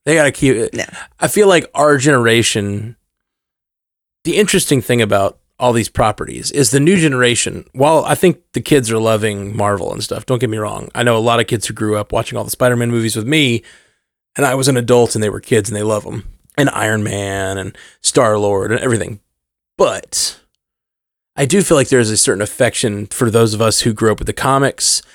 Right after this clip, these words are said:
Speaker 1: and, like, loved a
Speaker 2: Yeah.
Speaker 1: lot of this stuff. And now we watch the cartoons as kids, and now it's time for these movies.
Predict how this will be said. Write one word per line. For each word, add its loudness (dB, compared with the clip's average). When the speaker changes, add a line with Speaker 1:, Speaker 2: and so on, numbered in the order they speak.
Speaker 1:
and, -2
like, 0
loved 2
a 4
Speaker 2:
Yeah. 4
Speaker 1:
lot 2
of 2
this 0
stuff. 0
And -2
now 2
we 2
watch -4
the -8
cartoons 2
as 0
kids, 2
and -4
now 0
it's -4
time -2
for -6
these -6
movies. -4